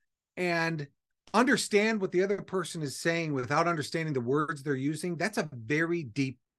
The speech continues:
level of listening and paying attention to the other person. That's empathy. There is no scenario where empathy is not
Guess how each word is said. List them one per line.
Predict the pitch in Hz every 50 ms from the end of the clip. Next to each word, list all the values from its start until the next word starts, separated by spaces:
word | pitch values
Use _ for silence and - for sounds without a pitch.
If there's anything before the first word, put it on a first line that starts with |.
| _ _ _ _ _ -
level | 117 113 120 127 123 123 120 113
of | 98 101
listening | 107 113 117 113 - - 104 95 98 98 104
and | 98 -
paying | 131 131 120 120 104
attention | - - 127 123 120 - - - 101
to | 92 95
the | 98
other | 92 90
person. | - - 92 87 - - -
That's | - 196 190 - - - 175 160
empathy. | 160 127 - 98 - _ - _ _ _ _ _ _ _ _ _ _ _ _ _ _ _ _ - - - - - _ _ _ -
There | 135 202 247 240
is | 214 175 151 170
no | 190 220 277 302
scenario | - - 220 202 190 196 196 185 175 165 156
where | 147 135 147 143 - - - -
empathy | 151 165 156 185 165 - 180 147 139
is | 139 113 104
not | 131 143 143 151 156 156